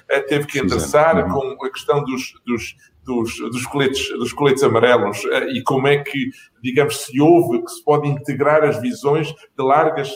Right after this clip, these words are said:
Speaker 1: ehm, ehm, ehm, camadas da, da sociedade. Como é que nós fazemos isso? Através da utilização de plataformas digitais e, e, enfim, de reuniões também físicas, de conferências.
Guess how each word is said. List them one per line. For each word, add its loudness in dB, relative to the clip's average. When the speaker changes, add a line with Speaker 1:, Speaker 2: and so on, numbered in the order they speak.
Speaker 1:
ehm, -4
ehm, -4
ehm, -2
camadas -2
da, 2
da -4
sociedade. -4
Como 2
é 2
que -4
nós 2
fazemos -4
isso? -8
Através 2
da 0
utilização -2
de -6
plataformas 0
digitais -2
e, -6
e, -4
enfim, -10
de -4
reuniões -2
também 0
físicas, -6
de -16
conferências. -4